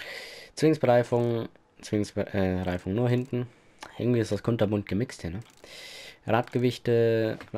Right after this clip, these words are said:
Breitreifen und Radgewichte und Standard. Jo,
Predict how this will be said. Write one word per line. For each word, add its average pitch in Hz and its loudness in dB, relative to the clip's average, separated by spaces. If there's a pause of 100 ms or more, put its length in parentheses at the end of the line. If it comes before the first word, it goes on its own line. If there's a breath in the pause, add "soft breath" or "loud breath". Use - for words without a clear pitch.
(200)
Breitreifen 110 2
und 101 -2
Radgewichte 98 -4
und 95 -8
Standard. - -6 (1400 loud breath)
Jo, 113 -2